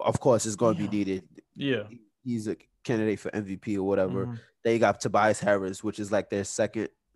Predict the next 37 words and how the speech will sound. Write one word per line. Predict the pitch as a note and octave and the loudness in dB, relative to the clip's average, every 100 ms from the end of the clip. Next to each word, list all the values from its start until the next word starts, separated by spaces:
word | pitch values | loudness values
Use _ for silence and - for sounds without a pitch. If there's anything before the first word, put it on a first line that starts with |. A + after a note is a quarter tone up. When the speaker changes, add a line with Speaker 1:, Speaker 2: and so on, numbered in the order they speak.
| _ | _
Speaker 1:
I | B2 D#3+ | 4 4
feel | F#3 | 6
like | D#3 C3 | 6 6
Tobias | C3 A2 B2 B2 | 4 6 6 6
Harris | B2 A2+ G#2+ | 4 4 0
is | G#2 G2 | -6 -4
really | A2+ A2 | -2 0
their | G2 F#2+ | 0 -4
second | - F2+ - F2 | -6 -8 -8 -14
scoring | - - F2 E2 | -14 -10 -8 -6
option | - E2 - - | -4 -6 -8 -12
right | - - | -12 -8
now. | C3+ | -4
Speaker 2:
Yeah. | B2+ A#2 A2+ _ _ _ _ _ _ _ _ - | -2 -2 -6 _ _ _ _ _ _ _ _ -12
Speaker 1:
So | - F2 | -6 -4
him | - C3 C3 | -2 0 2
having | A2+ G#2+ G#2+ | 2 2 2
thirty-seven, | A2 A2 G#2 G2+ G2 | 0 0 0 -2 -2
that's | F#2+ G2+ - | -4 -6 -8
ridiculous | F#2 G2 F2+ E2+ E2 | -6 -4 -4 -6 -10
for | - - | -12 -10
me. | - | -2
Speaker 2:
Uh-huh. | D#3 F#3 | 0 2
Speaker 1:
That's | F#3 F#3+ - _ _ _ _ _ _ | 0 -6 -14 _ _ _ _ _ _
so | - - A2 | -4 2 2
good. | G2+ G#2 F#2 | 4 2 2
And | F#2+ | 2
then | G#2 | 2
you | G#2+ | 4
got | G2 - | 2 2
people | A2 G2 | -4 -4
coming | A2+ G#2 | -4 -2
off | G2 - | -2 -4
the | F#2+ | -4
bench | G2+ - | -4 -4
where, | G2 F2+ F2+ | -4 -4 -4
like, | F#2 F#2+ | -8 -10